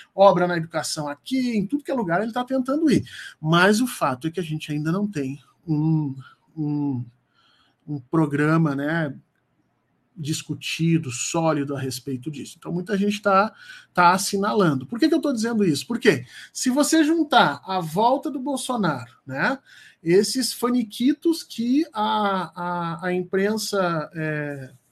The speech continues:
monopolista no Brasil já começou a dar aí com o Sérgio Moro, né? Então, tentando reativar o Sérgio Moro, quer dizer, um cadáver, você vai lá dar um choque nele pra ver se ele né, se ele vira alguma coisa.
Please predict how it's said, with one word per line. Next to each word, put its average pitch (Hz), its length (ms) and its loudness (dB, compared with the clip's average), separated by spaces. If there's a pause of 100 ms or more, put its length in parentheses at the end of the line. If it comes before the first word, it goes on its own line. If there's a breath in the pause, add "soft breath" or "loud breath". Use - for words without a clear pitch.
(420)
monopolista 180 640 0
no 180 80 -4
Brasil 165 300 0
já 233 100 -2
começou 233 440 -4
a 208 100 2
dar 180 240 6
aí 190 200 2
com 240 180 -4
o 247 40 -2
Sérgio 233 340 -4
Moro, 135 280 -2
né? 190 200 -2
Então, 185 400 0 (340 loud breath)
tentando 170 380 0
reativar 196 480 2
o 202 60 0
Sérgio 220 260 -6
Moro, 185 260 -2
quer 143 80 -6
dizer, 147 100 -6
um 156 80 -6
cadáver, 180 560 0
você 143 240 -6
vai 143 160 -2
lá 151 100 2
dar 160 140 -2
um 165 80 0
choque 165 360 -2
nele 165 200 0
pra 185 120 -4
ver 175 140 0
se 185 100 -2
ele 208 220 0 (500 loud breath)
né, 147 180 0
se 165 120 0
ele 180 100 4
vira 185 220 4
alguma 208 320 4
coisa. 135 460 4